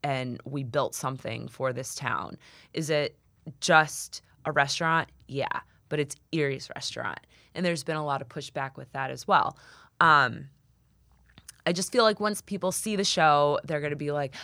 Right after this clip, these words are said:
"Oh, I get it now." Like, it, it's not a bad thing.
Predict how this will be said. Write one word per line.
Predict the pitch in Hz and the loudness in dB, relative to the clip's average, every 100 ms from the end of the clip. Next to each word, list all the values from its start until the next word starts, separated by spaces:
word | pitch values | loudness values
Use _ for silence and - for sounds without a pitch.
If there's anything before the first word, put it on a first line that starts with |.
| - - | -18 -2
"Oh, | - 196 180 139 - | 8 12 12 10 6
I | |
get | 131 151 151 | -2 0 0
it | - | -2
now." | 135 123 - - - - _ - | -8 -6 -4 -4 -8 -14 _ -12
Like, | 123 98 95 | -8 -8 -6
it, | 117 - - | -8 -8 -8
it's | 156 - | -4 4
not | 175 175 | 10 10
a | 180 | 10
bad | 135 131 - | 2 -4 -6
thing. | - 120 - - - | -8 -8 -6 -10 -18